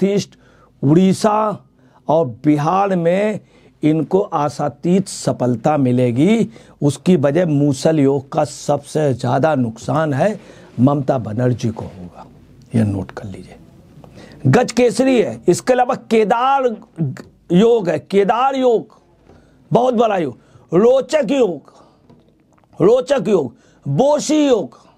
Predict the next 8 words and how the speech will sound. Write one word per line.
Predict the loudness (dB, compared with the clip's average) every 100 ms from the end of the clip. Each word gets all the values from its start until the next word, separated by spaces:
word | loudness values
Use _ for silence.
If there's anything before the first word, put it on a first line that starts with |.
| _ _ _ _ _ _ _ _ _ _ 0
भेड़ी | 4 4 2 2 2
योग, | 2 0 -8 -20 _ _ _ _ _ _ _ _ _ _ _ _ -2
मतलब, | 2 2
एक | 0 -2 -4
से | -6
चंद्र | -2 -2 0 0
मंगल | 2 0 0 0
योग। | 0 -2 -4